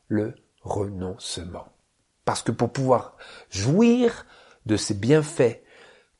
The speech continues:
qui sont les vrais remèdes, comme nous voulons le lire, parce qu'il y a écrit « Voilà les vrais remèdes », pour pouvoir jouir des bienfaits, euh, que sont ces vrais remèdes,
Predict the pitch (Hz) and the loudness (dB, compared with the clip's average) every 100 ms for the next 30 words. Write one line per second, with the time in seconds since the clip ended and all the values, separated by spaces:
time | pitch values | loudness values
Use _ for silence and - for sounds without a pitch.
0 | _ - 127 110 - 131 120 - _ _ | _ -8 -4 -2 0 0 -2 -4 _ _
1 | _ - 107 92 139 208 180 196 262 - | _ -6 -2 2 2 4 4 2 0 -4
2 | - _ _ _ 110 107 95 98 98 92 | -20 _ _ _ -6 -4 -2 -2 -2 0
3 | 98 214 220 107 - 101 92 90 - 98 | 0 0 -2 -4 -2 -2 -2 -4 -4 -6
4 | 90 110 127 151 147 139 120 117 101 92 | -4 2 2 2 0 0 0 -2 -2 0
5 | 135 190 135 117 127 123 104 101 147 233 | 2 2 2 2 2 2 0 -2 2 4
6 | 254 180 120 110 113 151 147 - 135 - | 4 4 0 0 2 0 0 -2 -2 -4
7 | - - - _ _ - 101 90 85 - | -16 -20 -20 _ _ -8 -2 -2 -2 -6
8 | - 123 - 120 - 101 92 139 131 123 | -2 0 0 -4 -4 -4 2 2 2 2
9 | 214 233 226 | 2 0 -4